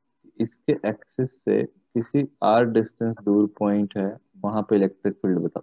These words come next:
Inside, Inside ही लिखा है, ठीक है। तो यहाँ पे कह रहा है ये plane है, Infinite plane मतलब क्या, बस ये ले लो।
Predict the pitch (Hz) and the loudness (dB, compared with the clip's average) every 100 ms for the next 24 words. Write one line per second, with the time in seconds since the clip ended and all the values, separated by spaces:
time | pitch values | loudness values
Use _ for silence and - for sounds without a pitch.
0 | - 113 107 92 87 _ _ _ _ _ | -2 -2 0 -4 -6 _ _ _ _ _
1 | _ _ _ _ _ _ _ _ _ _ | _ _ _ _ _ _ _ _ _ _
2 | _ _ - 101 110 101 95 92 - _ | _ _ -4 -2 0 2 2 0 -6 _
3 | _ _ _ _ _ _ _ _ _ _ | _ _ _ _ _ _ _ _ _ _
4 | _ _ _ _ _ _ _ _ _ _ | _ _ _ _ _ _ _ _ _ _
5 | _ _ _ _ _ _ _ _ _ _ | _ _ _ _ _ _ _ _ _ _
6 | _ - - _ _ _ _ _ - 98 | _ -20 -20 _ _ _ _ _ -10 -10
7 | - _ _ 104 101 117 156 170 160 139 | -12 _ _ -4 -2 0 0 -2 -2 0
8 | 123 127 127 131 - 110 101 90 87 - | 0 0 0 -2 0 2 2 0 -6 -16
9 | _ _ _ - 110 107 120 123 123 117 | _ _ _ -8 -6 -2 -2 -2 -2 -2
10 | 113 113 107 110 107 113 104 104 101 107 | 0 0 -2 -2 -2 -4 -2 -2 0 2
11 | 98 - | 2 -2